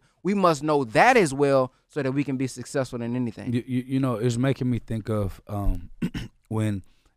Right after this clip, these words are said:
Speaker 2: basketball players are extremely gifted, but in the wrong environment,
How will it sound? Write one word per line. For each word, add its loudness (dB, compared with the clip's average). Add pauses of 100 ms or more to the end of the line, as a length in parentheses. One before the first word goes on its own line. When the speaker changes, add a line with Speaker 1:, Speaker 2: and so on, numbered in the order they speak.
(100)
Speaker 2:
basketball 0
players 0 (480)
are 0
extremely -2
gifted, -2 (300)
but -2
in 0
the -2
wrong 0
environment, 0